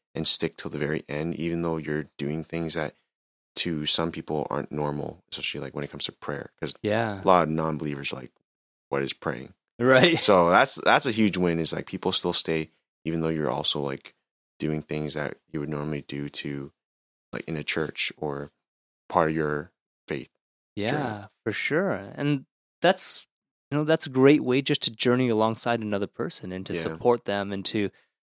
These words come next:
Speaker 2: and just to know that, you know, you're caring for them by praying for them, <laughs>
Speaker 1: Mm-hmm.
Speaker 2: right?
Speaker 1: Mm-hmm.
Speaker 2: Yeah, absolutely.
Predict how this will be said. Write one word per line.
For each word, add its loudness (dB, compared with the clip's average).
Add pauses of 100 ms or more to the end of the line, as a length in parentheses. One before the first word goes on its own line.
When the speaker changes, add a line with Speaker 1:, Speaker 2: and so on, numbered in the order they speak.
(220)
Speaker 2:
and -4
just 2
to -2
know 4
that, 2 (120)
you -4
know, -2
you're -2
caring -4
for -10
them -4 (180)
by 0
praying -2
for -2
them, -2 (100)
<laughs> -16
Speaker 1:
Mm-hmm. -2
Speaker 2:
right? 4 (240)
Speaker 1:
Mm-hmm. -6
Speaker 2:
Yeah, -4
absolutely. 2